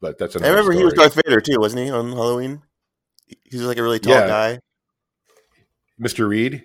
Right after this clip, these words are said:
Speaker 1: Yeah, he was ta-, yeah, he was a good Darth Vader. He was
Speaker 2: <laughs>
Speaker 1: probably, yeah, he was, like, six two or six three, but he was a big guy. He, he pulled it off, he pulled off Darth Vader pretty well, I thought.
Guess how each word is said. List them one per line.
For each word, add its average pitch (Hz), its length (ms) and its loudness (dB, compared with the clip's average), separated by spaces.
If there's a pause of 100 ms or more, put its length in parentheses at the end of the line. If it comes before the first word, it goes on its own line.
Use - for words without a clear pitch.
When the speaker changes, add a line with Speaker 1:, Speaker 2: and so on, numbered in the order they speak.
Speaker 1:
Yeah, 110 260 0
he 143 180 -6
was 156 200 -2
ta-, 135 240 0
yeah, 113 120 -4
he 127 160 -6
was 170 120 -2
a 156 40 -8
good 139 220 -2
Darth 131 240 0
Vader. 113 260 -2
He 117 100 -6
was 143 140 -12 (180)
Speaker 2:
<laughs> - 160 -20
Speaker 1:
probably, 247 460 -4
yeah, 139 100 0
he 147 60 0
was, 214 80 -2
like, 247 140 -4
six - 400 -4 (240)
two 90 440 -6 (180)
or 95 120 -8
six - 300 -10
three, 101 240 -6
but 90 120 -8
he 90 40 -6
was 90 100 -8
a 90 80 -8 (460)
big 131 220 -6
guy. 101 260 -2
He, 110 140 -6
he 107 180 -10
pulled 208 240 -2
it 123 100 4
off, - 120 0
he 135 120 -4
pulled - 280 -4
off 139 240 -4
Darth 82 240 -4
Vader 90 200 -4
pretty 82 260 -6
well, 82 280 -6
I 73 120 -12
thought. 69 320 -14